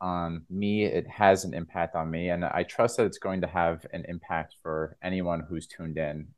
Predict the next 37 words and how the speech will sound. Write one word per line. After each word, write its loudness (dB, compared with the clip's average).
I, -10
I, 0
I 4
certainly 0
still 4
can -10
fall 8
into -2
the 0
pattern 2
of -4
thinking -8
that 2
there's 2
different -2
variations, 0
that 0
I'm -6
uniquely -6
flawed, 4
that 0
I'm -4
alone, 4
that -2
no -2
one 2
else 2
sh-, -12
struggles 0
from -4
the -6
same -8
things -8
that -6
I'm -4
struggling -4
with. 0